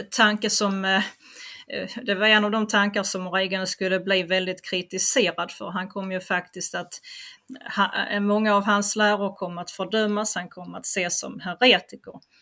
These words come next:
av senare kristna. Och en av anledningarna till det var just den här tanken om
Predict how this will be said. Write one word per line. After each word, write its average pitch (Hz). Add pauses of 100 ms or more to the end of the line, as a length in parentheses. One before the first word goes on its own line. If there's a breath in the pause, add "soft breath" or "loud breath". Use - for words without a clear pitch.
(300 loud breath)
av 190
senare 170 (720)
kristna. 202
Och 175
en 208
av 208
anledningarna 196
till 196
det 190
var 175
just 175
den 175
här 175
tanken 170
om 170